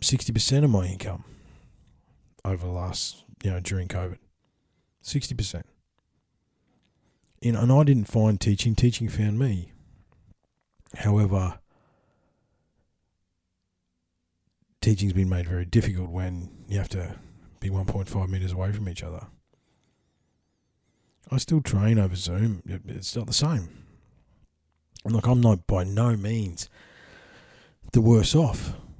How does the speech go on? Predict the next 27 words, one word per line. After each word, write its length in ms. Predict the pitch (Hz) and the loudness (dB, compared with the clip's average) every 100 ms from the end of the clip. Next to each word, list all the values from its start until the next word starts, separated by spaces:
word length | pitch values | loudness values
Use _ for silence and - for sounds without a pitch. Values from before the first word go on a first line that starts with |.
| - _ _ _ _ | -20 _ _ _ _
Do 120 | - | -4
you 60 | 160 | -2
know 100 | 123 | 2
I've 120 | 127 | 0
had 360 | 117 104 87 87 - - | 2 0 -2 -8 -16 -14
seven 300 | - - 107 | -4 0 0
five 260 | 104 110 98 | 0 0 0
seven 280 | - 98 92 | 0 0 0
jumbo 320 | 98 95 95 | 0 0 0
pilots, 460 | 90 95 90 87 101 | 0 -2 -4 -6 -6
I've 160 | 95 | -4
had 160 | 104 95 | -4 -4
Michelin 380 | 101 - 101 98 | -4 -4 -6 -6
star 340 | - 90 90 | -6 -6 -6
chefs, 480 | - 98 90 - - - | -6 -6 -6 -8 -8 -6
I've 160 | 98 | -6
had 340 | 101 98 92 - _ _ _ _ _ _ _ _ - | -4 -6 -8 -14 _ _ _ _ _ _ _ _ 0
gym 220 | 113 104 | 2 2
owners, 440 | 101 92 92 90 - | 0 -4 -6 -8 -6
I've 200 | 101 92 | -6 -4
had 340 | 98 92 - _ _ _ _ - - | -6 -8 -12 _ _ _ _ -10 0
cafe 420 | 120 120 104 95 | 0 2 -2 -4
owners, 360 | 98 92 90 - | -6 -6 -8 -6
I've 160 | 98 | -6
had 320 | 92 98 90 107 _ _ _ _ _ _ _ _ _ _ _ _ _ - - - _ _ _ _ _ _ _ - | -4 -6 -8 -14 _ _ _ _ _ _ _ _ _ _ _ _ _ -20 -20 -20 _ _ _ _ _ _ _ -6
a 60 | |
plethora 720 | - - 110 117 - 107 90 | -4 -4 0 0 2 0 0